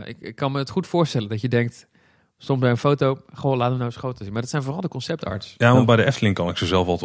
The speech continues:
Speaker 2: wel vinden, die, eh, high resolution, eh, concept arts. Maar bij andere parken, vooral van Disney zo, denk ik ook wel eens van, "Oh, die zou ik ook wel groter willen zien." En dan
Speaker 1: Ja.
Speaker 2: moet er op een of ander obscuur forum gaan zitten kijken. <laughs>
Speaker 1: Ja, <laughs> dat wil je ook niet. Ja, nou, ik,
Speaker 3: Ja.
Speaker 1: dus dankjewel voor de tip. Ik ga het meenemen. Als wij, eh, concept arts hebben,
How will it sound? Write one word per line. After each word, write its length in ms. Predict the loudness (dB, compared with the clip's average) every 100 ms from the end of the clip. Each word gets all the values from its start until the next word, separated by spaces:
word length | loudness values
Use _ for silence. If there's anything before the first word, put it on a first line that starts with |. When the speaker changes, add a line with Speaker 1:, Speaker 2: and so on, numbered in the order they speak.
| 0
Speaker 2:
wel 100 | 0
vinden, 180 | 0 -2
die, 180 | -2
eh, 220 | -2 -2 -2
high 120 | -2
resolution, 560 | -4 -4 -4 -4 -6
eh, 240 | -4 -6 -8 -12 _ -6
concept 300 | -2 -2 -2
arts. 180 | -4
Maar 120 | -2 -2
bij 100 | 0
andere 260 | 0 -2
parken, 420 | -2 -2 -2 -4 -8 _
vooral 280 | -14 -6 -4
van 120 | -2
Disney 260 | -2 0 -2
zo, 160 | -2
denk 180 | -2 -2
ik 60 | -4
ook 60 | -4
wel 100 | -8
eens 100 | -6
van, 140 | -6
"Oh, 100 | -4 -4 -6
die 160 | -8 -8
zou 120 | -4
ik 60 |
ook 80 | 0
wel 100 | 2
groter 260 | 2 2 4
willen 160 | 2
zien." 160 | 0 -2
En 60 | 2
dan 100 | 4
Speaker 1:
Ja. 100 | 4
Speaker 2:
moet 80 |
er 60 | 4
op 100 | 0
een 120 | 0
of 100 | 0
ander 160 | 0 -2
obscuur 360 | -4 -2 -2
forum 320 | 2 2 4 4
gaan 100 | 2
zitten 200 | 0 2
kijken. 340 | 2 2 -2 -8 -2
<laughs> 160 | 0 4
Speaker 1:
Ja, 240 | 6 8
<laughs> 120 | 6
dat 100 | 4
wil 100 | 2
je 60 | 2
ook 80 | 6
niet. 220 | 6 6
Ja, 200 | 2 2
nou, 120 | 2
ik, 100 | 2
Speaker 3:
Ja. 60 | 2
Speaker 1:
dus 200 | 2 2
dankjewel 380 | 0 2 2 2
voor 100 | 4
de 60 |
tip. 160 | 2 2
Ik 60 |
ga 60 | 2
het 80 | 4
meenemen. 340 | 6 6 4
Als 120 | 2
wij, 400 | 4 6 6 4
eh, 60 | 4 2
concept 400 | 0 4 2 4
arts 240 | 2 2
hebben, 340 | 0 2 -2